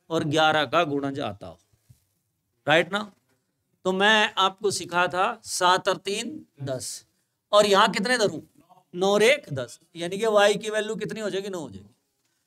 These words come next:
दस में तो दस जाकर ज़ीरो हो जाती है कि नहीं? वाई की value नौ होगी। बेटे समझ में आई कि नहीं?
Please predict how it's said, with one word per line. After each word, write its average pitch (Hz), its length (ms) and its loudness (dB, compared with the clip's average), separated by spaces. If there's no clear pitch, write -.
दस 202 220 4
में 208 100 0
तो 226 80 0
दस 226 160 2
जाकर 233 240 0
ज़ीरो 226 220 -4
हो 214 80 2
जाती 196 260 -2
है 285 60 -4
कि 330 60 -10
नहीं? 254 200 -8
वाई 160 280 0
की 185 140 -10
value 180 240 -6
नौ 190 120 -10
होगी। 123 240 -10
बेटे 170 260 -2
समझ 208 180 -4
में 202 120 -4
आई 214 120 -2
कि 196 80 -14
नहीं? 208 140 -14